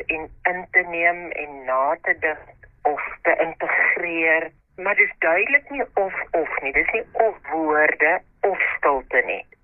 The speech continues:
In die Christelike gebed is dit beide. So, ek self kies ook nie om die woord meditasie te gebruik nie. Ek kies ook die woord stil gebed, om by God te sit.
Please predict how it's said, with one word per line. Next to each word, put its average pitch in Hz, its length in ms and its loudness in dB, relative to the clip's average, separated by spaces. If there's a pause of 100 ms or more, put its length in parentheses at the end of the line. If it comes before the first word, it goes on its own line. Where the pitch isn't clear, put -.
In 180 360 -2
die 175 180 -8
Christelike 233 520 -2
gebed 151 360 -2 (120)
is - 100 -6
dit 170 160 -2 (120)
beide. 151 480 -2 (580)
So, 202 80 -4 (240)
ek - 400 2
self 277 200 4 (100)
kies - 280 0
ook 208 140 -2
nie 233 140 0
om 156 100 0
die 165 120 2
woord 147 300 -2
meditasie 127 760 0 (120)
te 175 100 -2
gebruik 139 520 2
nie. 127 100 -2
Ek - 180 0
kies - 220 -4 (120)
ook 247 200 2 (100)
die 330 160 -4
woord 254 340 0 (260)
stil 170 300 2
gebed, 147 480 -2 (180)
om 165 340 0 (160)
by 170 300 6
God - 420 4
te 156 120 0 (280)
sit. - 380 -2